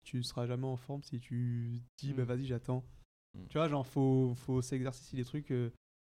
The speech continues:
Speaker 1: c'est, même, c'est, c'est, enfin, ceux qui te recommandent, les psys, je sais qu'il y a un truc qui s'appelle la reconstruction, je sais pas quoi, là, du, en gros, tu re-, reconstruis ta façon de penser
Speaker 2: Ouais.
Speaker 1: en faisant, euh, des,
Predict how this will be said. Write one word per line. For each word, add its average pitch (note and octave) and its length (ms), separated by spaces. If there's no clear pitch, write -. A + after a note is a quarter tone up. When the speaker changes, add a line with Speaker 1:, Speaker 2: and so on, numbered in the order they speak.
Speaker 1:
c'est, A#2+ 560
même, F3+ 200
c'est, B2 280
c'est, - 200
enfin, B2 280
ceux - 160
qui B2 140
te B2 120
recommandent, C#3 400
les C3+ 160
psys, D#3 260
je - 80
sais C#3+ 100
qu'il - 100
y - 20
a B2 40
un A#2+ 40
truc C3 140
qui - 60
s'appelle C3 360
la A#2 240
reconstruction, A#2+ 760
je B2 80
sais C3+ 60
pas B2 160
quoi, C#3+ 260
là, A#2+ 140
du, A#2 240
en C3 60
gros, D3+ 140
tu D3+ 140
re-, B2+ 360
reconstruis D3 400
ta D3 120
façon C#3 240
de B2+ 60
penser C3+ 380
Speaker 2:
Ouais. F#2+ 200
Speaker 1:
en C3 100
faisant, D#3 580
euh, C3+ 60
des, B2+ 540